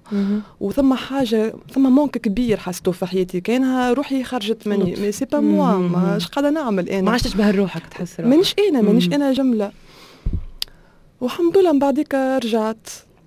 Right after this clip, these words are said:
Speaker 2: رجعت خاطر اللي شجعني معناها هو معناها ال-، ال-، العلاقة متاعي اللي قريبة ياسر لربي معناها،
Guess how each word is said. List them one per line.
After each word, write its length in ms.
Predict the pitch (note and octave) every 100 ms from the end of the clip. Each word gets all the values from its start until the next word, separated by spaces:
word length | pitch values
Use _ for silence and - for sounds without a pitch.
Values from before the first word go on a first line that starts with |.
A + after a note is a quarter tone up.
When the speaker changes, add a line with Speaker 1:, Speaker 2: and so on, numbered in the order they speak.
| G#3+
Speaker 2:
رجعت 300 | G#3+ C4+ C4
خاطر 260 | A#3+ A#3+ A3+ A3+ A3 -
اللي 200 | F#3+ G3
شجعني 520 | B3+ G#3+ B3+ B3+ A#3+
معناها 680 | A3+ G#3+ A3 G#3 G3+ G3 G3 G3 A#3+ _ _ _ _ - _ _ _ -
هو 300 | F#3+ F#3+ F#3+
معناها 340 | F#3+ G3 F#3+ F#3
ال-، 180 | F3+
ال-، 500 | F3+ F3+ F3+ F#3 -
العلاقة 480 | G3 F#3+ G#3 C#4 G#3
متاعي 340 | G3 F#3+ A3 F#3
اللي 260 | E3+ E3+
قريبة 400 | F3 - A3 F#3+
ياسر 360 | G3 G3+ - F3+
لربي 340 | F3+ F#3 E3+
معناها، 280 | E3+ E3+ F3+